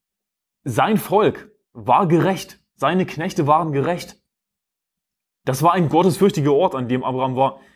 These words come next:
Aber was ist seine Einstellung? Es ist keine Gottesfurcht an diesem Ort.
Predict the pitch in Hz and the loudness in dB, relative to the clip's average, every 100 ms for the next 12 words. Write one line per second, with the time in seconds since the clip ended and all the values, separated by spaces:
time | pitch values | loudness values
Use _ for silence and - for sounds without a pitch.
0 | _ 127 127 165 120 165 151 127 - 135 | _ -2 0 0 0 0 -2 -4 -2 0
1 | 139 131 _ _ - 214 165 - 202 180 | 0 -2 _ _ -2 0 2 0 -2 0
2 | 151 135 127 120 113 107 104 98 87 - | 0 0 0 -4 -6 -6 -8 -8 -10 -14